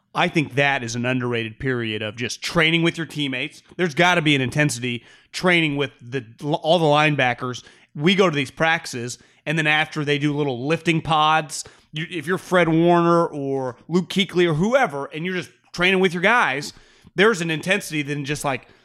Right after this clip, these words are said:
mi-, I'm just a linebacker for Seattle and Guy Haberman's my trainer and we're just one-on-one, ain't the same, right? And on top of that, you're doing it with football activities, but it's not then we just go out there with Haberman, you're setting some cones for me to do some drills.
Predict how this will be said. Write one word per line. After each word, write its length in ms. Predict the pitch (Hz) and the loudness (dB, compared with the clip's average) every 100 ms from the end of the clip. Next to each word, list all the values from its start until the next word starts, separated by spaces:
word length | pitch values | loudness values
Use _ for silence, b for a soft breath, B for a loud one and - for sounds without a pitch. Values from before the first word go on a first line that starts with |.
| b b _ _ _ | b b _ _ _
mi-, 280 | 135 147 202 214 | -10 -2 -2 -2
I'm 220 | 143 175 | -2 0
just 180 | 156 160 | -2 -4
a 60 | 151 | -4
linebacker 640 | 135 147 165 156 151 147 | -2 0 2 2 0 -2
for 120 | 127 139 | -8 -10
Seattle 580 | - 151 151 147 131 - | -2 2 2 0 -2 -4
and 220 | 131 123 | -8 -2
Guy 220 | 160 160 | 0 2
Haberman's 500 | 151 165 151 151 143 | 2 0 2 2 2
my 160 | 131 123 | -2 -4
trainer 440 | - 170 170 135 | 0 2 2 0
and 100 | 143 | -4
we're 80 | 160 | -6
just 160 | 147 123 | -8 -8
one-on-one, 720 | 139 151 139 131 156 180 - | -4 -4 -4 -2 0 0 0
ain't 180 | 202 247 | -2 -2
the 80 | - | -8
same, 480 | - 156 226 - - | -4 -2 -2 -4 -12
right? 300 | 107 120 165 b b b _ | -8 -6 -8 b b b _
And 120 | 196 | 0
on 120 | 202 175 | 0 0
top 300 | 202 254 214 | -2 -2 -2
of 60 | |
that, 200 | 170 160 | -2 -2
you're 100 | 165 | -6
doing 280 | 143 180 165 | -4 -2 -2
it 120 | 131 | -6
with 160 | 151 175 | -8 -6
football 360 | 202 190 175 165 | -6 -4 -2 -2
activities, 600 | 151 165 165 156 147 B B B B | -4 -6 -6 -4 -4 B B B B
but 120 | 202 | 0
it's 120 | 185 | 2
not 220 | 254 240 | 2 2
then 180 | 185 185 | 0 0
we 100 | 170 | 0
just 160 | 156 127 | -2 0
go 140 | 165 | 2
out 180 | 160 151 | 4 2
there 180 | 160 156 | 0 0
with 140 | 135 | -2
Haberman, 420 | - 160 156 156 151 | -4 -4 -2 -2 -2
you're 100 | 147 | -4
setting 260 | 170 147 | -6 -8
some 140 | 131 123 | -8 -6
cones 380 | 160 180 175 - | 0 2 2 0
for 100 | 147 | -2
me 200 | 143 143 | -2 -2
to 80 | |
do 180 | 127 147 | 0 -2
some 160 | 143 135 | -2 -4
drills. 340 | 131 139 139 | -2 -2 -2